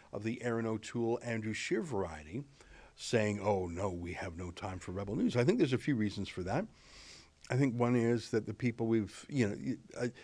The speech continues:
I think in the case of Charest, he probably doesn't know Rebel News very much. He's from Quebec, and we don't have a strong, long presence there. But I'm saying he's not part of the Toronto, Ottawa Rebel derangement syndrome.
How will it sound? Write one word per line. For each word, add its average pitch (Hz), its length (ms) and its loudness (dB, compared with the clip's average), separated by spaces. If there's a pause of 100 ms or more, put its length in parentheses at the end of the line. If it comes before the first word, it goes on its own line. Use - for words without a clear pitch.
(120)
I 135 40 4
think 143 200 6
in 139 60 6
the 131 60 4
case 131 300 2
of 117 60 0
Charest, 123 320 4
he 127 80 2
probably 123 200 4
doesn't 104 320 -2
know 110 140 2
Rebel 95 260 0
News 92 160 -6
very 87 200 -10
much. 87 260 -10 (300)
He's - 120 -10
from 107 240 0
Quebec, 101 400 -4
and 95 80 -2
we 101 80 -4
don't 98 160 -2
have 98 140 -6
a 90 40 -8
strong, 98 600 2 (260)
long 101 360 2
presence 95 540 -2
there. 107 320 -6 (1120)
But 123 120 6
I'm 120 80 6
saying 123 180 2
he's 110 160 -2
not 117 160 2
part 117 160 2
of 104 80 -2
the 98 60 -2
Toronto, 101 600 -2
Ottawa 92 440 0 (920)
Rebel 104 220 4
derangement 98 560 4
syndrome. - 560 -10